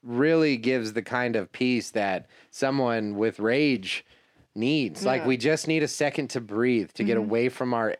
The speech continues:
Speaker 1: anger. Because the anger just takes over. 'Cause we just, we have no way of, you know, expressing it other than with our mouth. Because you
Speaker 2: Mm-hmm.
Speaker 1: can't hurt people anymore. You
Speaker 2: Yeah.
Speaker 1: can't,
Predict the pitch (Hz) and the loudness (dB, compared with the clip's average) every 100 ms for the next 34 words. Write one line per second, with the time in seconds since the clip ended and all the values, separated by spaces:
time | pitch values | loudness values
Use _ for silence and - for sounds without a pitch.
0 | - 107 107 90 - _ - - 139 165 | -4 -4 -2 -6 -8 _ -20 -6 -2 0
1 | 165 151 170 208 190 160 - 143 135 127 | 2 2 2 0 0 -2 -2 -4 0 0
2 | 123 95 - 135 117 123 120 143 139 - | 0 -2 -4 -4 -2 0 0 0 -2 -10
3 | - - - 127 135 110 120 131 143 131 | -20 -12 -4 0 0 -2 -2 2 2 2
4 | 131 127 120 113 101 - _ _ 120 117 | 2 2 2 2 0 -6 _ _ 0 2
5 | 110 104 90 - - - - _ _ _ | 2 0 -4 -16 -20 -20 -20 _ _ _
6 | 123 120 101 113 - _ _ _ _ _ | -2 0 0 -2 -6 _ _ _ _ _
7 | 143 - - - 151 156 - 139 131 117 | -4 -4 -4 0 2 2 0 0 0 0
8 | 131 135 135 107 120 113 113 110 113 104 | 0 2 0 0 -2 0 -2 0 0 0
9 | 113 147 87 - - 214 - - - 139 | 0 0 0 -2 -6 -2 0 0 -2 -2
10 | 139 127 143 165 - _ 131 117 113 113 | -2 0 0 0 -2 _ -4 -2 0 0
11 | 110 104 104 110 107 101 165 120 120 107 | 0 0 0 0 0 -2 -2 0 -2 -4